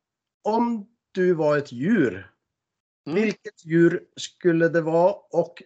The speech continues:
Speaker 1: på vilket sätt skulle det hjälpa dig i din karriär?
Speaker 2: Vad fan, skulle jag ha en karriär som djur också, eh, eller?
Speaker 1: Nej, men, eh, om du var ett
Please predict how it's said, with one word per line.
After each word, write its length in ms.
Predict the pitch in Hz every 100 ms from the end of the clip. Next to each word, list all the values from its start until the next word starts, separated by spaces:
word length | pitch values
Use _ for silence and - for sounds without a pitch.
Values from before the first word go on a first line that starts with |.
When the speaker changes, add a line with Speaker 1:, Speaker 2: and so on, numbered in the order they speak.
| _
Speaker 1:
på 100 | -
vilket 460 | 170 165 147 170 160
sätt 360 | - 220 226 -
skulle 420 | - - 170 151
det 100 | 160
hjälpa 520 | 156 202 170 - -
dig 180 | 165 190 170
i 60 | 160
din 300 | 151 147 139
karriär? 720 | - 151 151 180 185 - - _ _ _ _ _ _ _ _ _ _ _ _ _
Speaker 2:
Vad 100 | -
fan, 180 | - 156
skulle 180 | 123 139
jag 60 | 135
ha 180 | 147
en 80 | 143
karriär 420 | 131 151 147 170
som 160 | 170 143
djur 260 | 156 208 214
också, 260 | 190 - 110 95
eh, 340 | 127 123 131
eller? 220 | 139 175 175 _ _ _ _ _ _ _
Speaker 1:
Nej, 260 | - 202 254
men, 420 | 226 233 226 220
eh, 60 | 208
om 80 | 208 220
du 80 | 220
var 220 | 202 -
ett 100 | 214